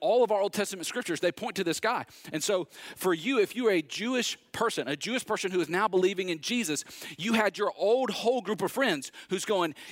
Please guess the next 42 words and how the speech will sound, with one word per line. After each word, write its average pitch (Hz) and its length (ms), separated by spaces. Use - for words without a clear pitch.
"You're 185 220
not 208 260
really 196 220
who 190 160
you 170 180
were. 170 240
You 170 100
don't 240 160
fit 196 220
anywhere. 156 420
You 170 120
almost 254 240
don't 208 140
even 190 120
feel 202 140
like 175 160
you're 175 80
a - 20
new 156 140
Christian, 160 500
but - 160
you 185 80
all 175 220
really 214 220
don't 185 160
feel 196 100
like 185 180
you 185 140
are 185 120
what 190 180
you 196 60
used 202 200
to 190 80
be 196 120
either." 196 360
So 160 120
Jesus 180 280
is 156 120
writing 165 200
to 139 60
these 131 160
people 107 360